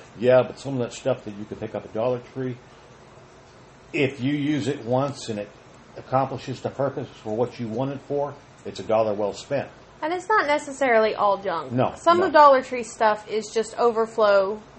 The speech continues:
Speaker 2: from the companies. Um, for instance, such and such company ordered way too much of something.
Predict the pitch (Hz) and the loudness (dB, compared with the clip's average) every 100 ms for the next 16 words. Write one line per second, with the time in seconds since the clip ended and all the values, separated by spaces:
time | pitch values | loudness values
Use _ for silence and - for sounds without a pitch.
0 | - 226 220 208 226 214 190 190 - - | 0 2 2 0 -2 -2 -4 -8 -8 -12
1 | - - - 202 196 185 185 214 - 226 | -14 -12 -2 2 4 2 -2 -8 -2 -2
2 | 220 - 214 196 - - - - - - | 0 -2 -4 -4 -10 -16 -18 -20 -20 -20
3 | - - 220 - 247 240 - 233 233 - | -20 -20 -20 -2 4 4 4 -2 0 -2
4 | - 233 220 220 220 208 214 214 214 214 | -4 -6 -4 0 0 2 2 2 2 -2
5 | - - - - - 254 247 254 285 285 | -10 -20 -20 -20 -20 -16 0 10 12 12
6 | 285 294 269 254 262 311 - 330 311 370 | 6 -4 0 0 0 -4 -2 -2 -2 -6